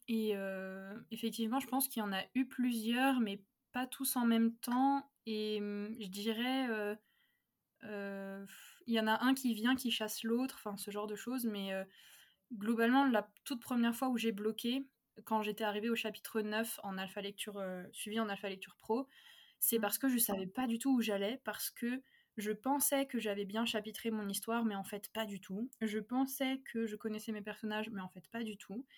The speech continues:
Speaker 1: Et, euh, et en fait, j'étais, je sais pas pourquoi, dans quelle mesure, euh, il y avait encore cette grande mode à l'époque du Booksta, euh, deux mille vingt et un de, euh, « T'es architecte ou jardinier ? » Et, euh, et moi, du coup, vu que j'avais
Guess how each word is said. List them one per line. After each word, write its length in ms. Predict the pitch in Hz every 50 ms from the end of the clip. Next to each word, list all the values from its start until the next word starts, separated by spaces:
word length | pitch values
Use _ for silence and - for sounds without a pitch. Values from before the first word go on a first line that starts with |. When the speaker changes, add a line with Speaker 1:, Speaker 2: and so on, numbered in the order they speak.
| - - - - - - - _ _ _ -
Speaker 1:
Et, 360 | 214 226 247 262 262 269 269 -
euh, 500 | 214 202 202 196 190 190 190 190 190 190 190 - - - _ _ _ _
et 80 | 220 208
en 60 | 208
fait, 240 | 208 254 269 262 - -
j'étais, 560 | 220 185 190 220 214 214 - 233 233 262 285 -
je 120 | 220 202 208
sais 160 | 202 - 202
pas 240 | 190 - 247 240 - -
pourquoi, 400 | 233 - - - 214 208 226 240
dans 160 | 208 196 185
quelle 200 | - - 214 214
mesure, 380 | 202 202 196 190 208 240 254 - _ - - - - - - - _ _ _
euh, 200 | 214 202 196 196
il 60 | 196 196
y 60 | 196
avait 160 | 190 196 202
encore 300 | 208 208 220 - 233 233
cette 260 | - - 202 196 196
grande 500 | 190 185 208 190 202 220 226 226 226 196
mode 340 | 202 202 202 208 220 214 196
à 120 | - 185
l'époque 340 | 185 185 185 - 214 196 185 -
du 100 | 190 185
Booksta, 520 | 190 196 202 - - - 208 208 208 208
euh, 120 | 196 190 185
deux 120 | 180 190
mille 160 | 190 196 190
vingt 200 | 190 190 190 -
et 60 | 208 208
un 180 | 220 220 226 226 - - - _ _
de, 340 | 190 185 214 220 226 226 226 -
euh, « 160 | 202 196 190 190
T'es 80 | - 214
architecte 520 | 208 190 - - - - 277 294 - -
ou 60 | 247
jardinier ? » 640 | 220 220 208 202 208 202 208 208 202 208 214 226 233 226 226 202 190 - - - - - - - - - - - _ _ -
Et, 240 | 226 220 226 226 220
euh, 480 | 208 196 196 196 196 190 190 190 190 202 226 - _ _
et 80 | - 202
moi, 180 | 202 208 240 247
du 140 | 233 226
coup, 180 | 233 - 277 294
vu 120 | 247 226 247
que 60 | 233
j'avais 360 | 226 202 196 190 185 - -